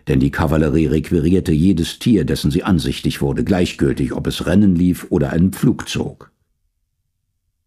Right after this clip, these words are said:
Und so saß Rob J. jetzt neben Corporal Ordway, der die Pferde lenkte, auf dem Kutschbock des Ambulanzwagens.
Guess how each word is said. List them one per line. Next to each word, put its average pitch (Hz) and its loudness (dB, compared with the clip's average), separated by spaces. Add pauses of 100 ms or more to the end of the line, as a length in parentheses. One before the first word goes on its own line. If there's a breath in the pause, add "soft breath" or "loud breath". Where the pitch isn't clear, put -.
(140)
Und 107 4
so 120 2
saß 110 0
Rob 82 2
J. 90 2
jetzt 87 -2
neben 78 2
Corporal 87 0
Ordway, 85 0
der 78 0
die 73 0
Pferde 78 -2
lenkte, 64 -2
auf - -2
dem 69 -2
Kutschbock - -4
des - -4
Ambulanzwagens. - -2